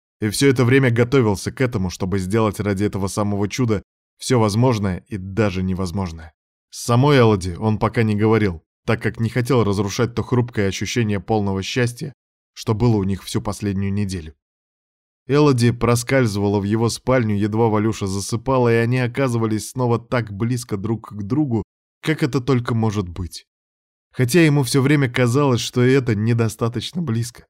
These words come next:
Эти ночи были чем-то совершенно потрясающим, ничем не похожим на их прежние изнурительные битвы,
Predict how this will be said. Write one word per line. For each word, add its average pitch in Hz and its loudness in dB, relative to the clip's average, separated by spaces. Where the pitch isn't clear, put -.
Эти 113 0
ночи 120 2
были 107 0
чем-то 113 -2
совершенно 117 -2
потрясающим, 110 -6
ничем 120 0
не 127 2
похожим 120 0
на 104 0
их 98 -6
прежние 110 0
изнурительные 107 0
битвы, 104 -4